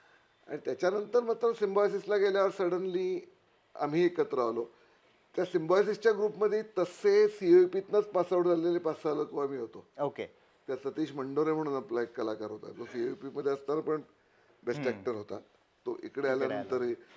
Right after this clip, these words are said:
Speaker 1: जो सीओपीचा हॅट्रिक फिरोदिया
Speaker 2: हो,
Speaker 1: जो
Speaker 2: हो,
Speaker 1: म्हणतात,
Speaker 2: हो.
Speaker 1: चार्ली चॅप्लिनचा फिरोदिया, त्याचा सतीश मंडोरी हिरो होता.
Speaker 2: ओके.
Speaker 1: तो पुढच्या वर्षी, अ,
Speaker 2: सिम्बायोसिसला.
Speaker 1: सिम्बायोसिसला आला. मा-, तो माझा एक वर्ष ज्युनियर होता. मा-,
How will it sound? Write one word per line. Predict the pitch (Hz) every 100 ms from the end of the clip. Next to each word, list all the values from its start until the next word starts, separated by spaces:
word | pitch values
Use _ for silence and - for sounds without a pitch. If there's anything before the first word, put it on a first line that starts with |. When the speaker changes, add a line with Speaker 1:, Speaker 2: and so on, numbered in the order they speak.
| _ -
Speaker 1:
जो | 120
सीओपीचा | 139 139 135 139 139
हॅट्रिक | 120 110 - 151
फिरोदिया | - 139 131 131 123 113 - _ - -
Speaker 2:
हो, | 135 135
Speaker 1:
जो | 123
Speaker 2:
हो, |
Speaker 1:
म्हणतात, | 113 104 95
Speaker 2:
हो. | 95 - _ _ _ - - _ -
Speaker 1:
चार्ली | 120 123 127
चॅप्लिनचा | 123 110 117 117
फिरोदिया, | 117 107 117
त्याचा | 156 123 139 139 117
सतीश | 127 120
मंडोरी | 131 135 147
हिरो | 160 139
होता. | 98 - - -
Speaker 2:
ओके. | 127 - 95 - -
Speaker 1:
तो |
पुढच्या | 143 160 165 175
वर्षी, | 135 110 -
अ, |
Speaker 2:
सिम्बायोसिसला. | 170 _ _ _ _ _ _ _ _ _ - 113 123 120 160
Speaker 1:
सिम्बायोसिसला | 151 151 - 131 104
आला. | 101 110 156 - _ _ _ 117
मा-, | 113 -
तो | 139
माझा | 135 135
एक | 139
वर्ष | 135 127
ज्युनियर | 165 156 180 175
होता. | 123 - 92 - _ _
मा-, | 107 104